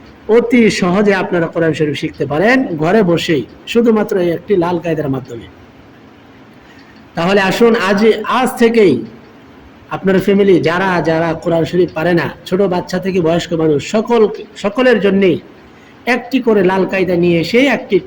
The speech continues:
নির্ধারিত একটি টাইম করে আপনারা সকল সদস্য একসাথে কোরআন শরীফ শিখতে আজ থেকেই বসে যান। আল্লাহ পাক আপনাদের সবাইকে কবুল আর মঞ্জুর করেন। ধারাবাহিকভাবে আজকের পাঁচ নাম্বার ক্লাসটি দেওয়া হবে। আসুন, আমরা শুরু করি। পাঁচ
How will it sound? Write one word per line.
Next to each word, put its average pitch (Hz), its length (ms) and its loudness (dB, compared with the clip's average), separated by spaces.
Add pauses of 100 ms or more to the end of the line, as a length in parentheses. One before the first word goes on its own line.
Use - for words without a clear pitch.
(160)
নির্ধারিত 214 440 2
একটি 190 240 -4
টাইম 190 300 -6
করে 262 340 -2 (640)
আপনারা 180 640 -4 (240)
সকল 254 360 0
সদস্য 208 460 -2
একসাথে 208 480 0
কোরআন 196 240 -2
শরীফ 185 260 -4
শিখতে 165 580 -2 (500)
আজ 196 180 -4 (100)
থেকেই 202 240 2
বসে 165 280 0
যান। 151 300 -2
আল্লাহ 180 180 0
পাক 185 260 -4
আপনাদের 165 360 -4
সবাইকে 170 480 -4
কবুল 156 200 -4
আর 139 80 -6
মঞ্জুর 139 320 -2
করেন। 214 300 0 (520)
ধারাবাহিকভাবে 220 720 0
আজকের 190 300 -4
পাঁচ 202 220 -8 (120)
নাম্বার 185 260 -6
ক্লাসটি 165 340 -8
দেওয়া 160 160 -2
হবে। 190 220 -2
আসুন, 208 360 -4
আমরা 160 200 -4
শুরু 160 220 -4
করি। 135 200 -10 (920)
পাঁচ 220 160 -2